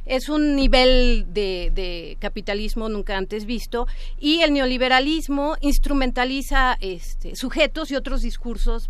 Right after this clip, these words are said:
para su beneficio. Entonces, algunos somos de la posición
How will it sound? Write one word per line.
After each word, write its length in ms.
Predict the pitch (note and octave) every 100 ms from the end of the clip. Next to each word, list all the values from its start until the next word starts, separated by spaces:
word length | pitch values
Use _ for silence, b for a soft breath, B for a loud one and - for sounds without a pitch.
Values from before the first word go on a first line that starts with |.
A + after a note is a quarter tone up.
| -
para 160 | G3+ F3+
su 140 | F#3+
beneficio. 500 | G3+ G3 G#3 G#3+ - - B B
Entonces, 400 | - G#3+ A#3 B3
algunos 400 | B3+ D4+ D#4+ E4
somos 320 | D#4 C#4 C#4+
de 80 | C4
la 100 | A3+
posición 640 | - G#3+ A#3 - B3 G#3+